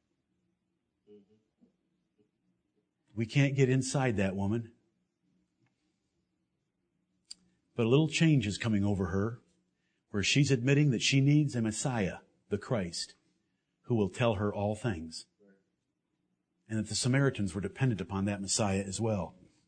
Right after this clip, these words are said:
"I know that Messiah is prophesied to come,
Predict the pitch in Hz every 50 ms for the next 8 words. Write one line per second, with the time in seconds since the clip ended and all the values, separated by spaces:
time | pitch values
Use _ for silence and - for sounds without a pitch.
0 | _ _ _ _ _ _ _ _ _ _ _ _ _ _ _ _ _ _ _ _
1 | _ - - - - - - - _ _ _ _ _ _ _ - 101 107 110 127
2 | 147 165 170 - 160 151 - 135 - - - 165 147 139 110 95 101 98 98 95
3 | - - - 127 123 - 110 - - 120 117 117 95 92 - - 131 107 92 80
4 | 82 82